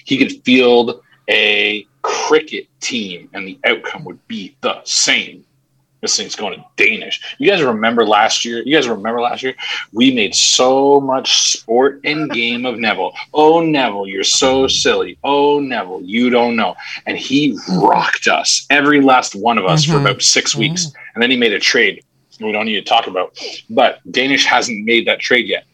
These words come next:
Speaker 1: He will, and I'm gonna try and be the person he trades with. But he hasn't made the trade yet.
Speaker 2: <laughs>
Speaker 1: Danish is gonna rock each and every person he plays for at least three more weeks.
Speaker 2: All right.
Speaker 1: And this week just means it's Mike.
Speaker 2: Okay, so, uh, if you're so confident, six-pack bet on my matchup.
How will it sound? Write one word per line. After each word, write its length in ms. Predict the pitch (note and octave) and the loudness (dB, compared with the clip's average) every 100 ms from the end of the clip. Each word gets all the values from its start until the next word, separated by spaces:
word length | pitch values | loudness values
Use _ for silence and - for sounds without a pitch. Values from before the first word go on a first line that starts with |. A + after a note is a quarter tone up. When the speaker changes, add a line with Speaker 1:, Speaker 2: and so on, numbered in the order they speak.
| _ | _
Speaker 1:
He 100 | A#2 | 0
will, 280 | B2+ G2+ - | 2 2 0
and 80 | F#2 | -2
I'm 80 | |
gonna 140 | A2 F2+ | -2 -4
try 180 | - G#2 | -2 -4
and 100 | F#2+ | -4
be 80 | |
the 80 | G#2+ | -12
person 280 | - G#2+ - | -8 -8 -8
he 60 | - | -2
trades 280 | C3+ C3+ | 0 0
with. 100 | - - - - - | -2 -12 -14 -14 -12
But 300 | A2 B2+ - - - | 0 0 0 -12 -6
he 100 | C3+ | -2
hasn't 220 | B2+ C3 | 0 -2
made 140 | A2+ G2 | -4 -4
the 40 | |
trade 240 | - G2+ | -2 -2
yet. 240 | G2 C#3+ - - | 0 -2 -2 -14
Speaker 2:
<laughs> 80 | - | -2
Speaker 1:
Danish 380 | C3 D3+ - | 0 2 0
is 140 | - G2 | -2 -2
gonna 180 | G#2+ F2 | -2 -2
rock 580 | A#2 D#3 C3 D3 - - _ - | -2 2 4 4 0 -16 _ -8
each 280 | C3+ - - | -4 -4 -6
and 140 | F#2 | -6
every 340 | A#2+ C3 A#2+ | -4 -2 -2
person 500 | G#2+ - C#3 C3+ C#3 | -4 0 2 2 0
he 200 | B2+ F#2+ | -2 -6
plays 380 | - - C3 D3+ | -6 0 4 4
for 140 | - A2 | 2 0
at 100 | - | 2
least 400 | C3 - - _ | 2 2 -2 _
three 180 | B2 A2 | 0 0
more 160 | F#2 | 0
weeks. 460 | F#2 A2+ - - - | 0 -2 -2 -4 0
Speaker 2:
All 100 | D3+ | 2
right. 180 | D#3 C3+ | 2 0
Speaker 1:
And 240 | - G#2+ - | -6 -8 -8
this 380 | G2 F2 C#3 C#3+ | -4 2 2 4
week 260 | D3 - | 2 2
just 360 | G2+ B2+ - - | 0 2 0 0
means 280 | A2 G#2+ G2 | 0 0 -2
it's 220 | F#2+ - | -8 -2
Mike. 420 | G2+ F2 - - _ _ _ _ | 0 0 -4 -14 _ _ _ _
Speaker 2:
Okay, 260 | - E3 C#3+ - | -4 -2 -2 -8
so, 420 | - E3+ E3+ D#3+ | -4 2 4 4
uh, 460 | D#3+ D#3+ D#3 D#3 D3+ - _ _ _ _ _ | 4 4 2 2 -2 -8 _ _ _ _ _
if 80 | - | 2
you're 120 | A3 | 2
so 200 | A3 A3+ | 4 0
confident, 640 | - F#3+ G3+ F#3 E3 E3 - | 2 2 4 4 2 2 -4
six-pack 580 | - F3 - E3+ D#3+ | -2 -2 -2 -2 -2
bet 220 | D#3 D3 - | 0 -2 -2
on 160 | D#3 | -2
my 80 | D#3 | 0
matchup. 480 | D3+ D3 D3+ E3 | 0 0 -2 -6